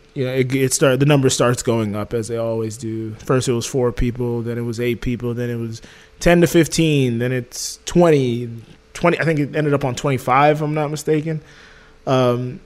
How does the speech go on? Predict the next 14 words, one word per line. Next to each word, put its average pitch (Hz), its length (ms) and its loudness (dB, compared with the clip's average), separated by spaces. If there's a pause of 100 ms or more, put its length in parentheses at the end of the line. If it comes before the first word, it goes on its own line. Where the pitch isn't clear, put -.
(140)
and 147 680 4 (440)
we 165 240 0
just 147 400 -2 (480)
end 156 240 4
up 139 180 4
in 139 160 0
this 135 460 -2
rinse 151 400 0
repeat 143 420 0
cycle 131 720 0
of 123 500 -2 (460)
shooting 151 400 4
happens, 131 880 2 (420)
everybody, 135 880 4